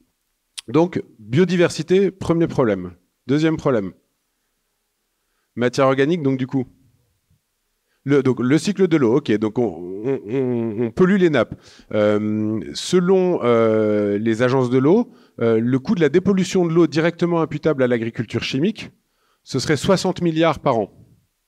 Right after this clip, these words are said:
On le fait pas, c'est compliqué, hein. Soixante milliards par an. Le pib de l'agriculture, c'est soixante milliards par an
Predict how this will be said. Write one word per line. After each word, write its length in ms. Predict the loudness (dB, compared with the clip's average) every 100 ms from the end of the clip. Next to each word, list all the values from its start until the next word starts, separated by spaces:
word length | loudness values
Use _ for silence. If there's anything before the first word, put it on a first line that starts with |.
| -8
On 60 |
le 60 | -4
fait 120 | -2
pas, 160 | -2 -2
c'est 100 | -4
compliqué, 380 | -6 -6 -4
hein. 100 | -6 -8 _ -20 _
Soixante 340 | -4 -2 0 0
milliards 240 | 0 0
par 120 | 0
an. 60 | 0
Le 120 | 0
pib 320 | -2 -4 -4
de 80 | 0
l'agriculture, 480 | 0 0 -4 -4 -4
c'est 100 | -4
soixante 400 | -4 -4 -4 -4
milliards 340 | -4 -2 -2
par 160 | -4 -4
an 80 | -6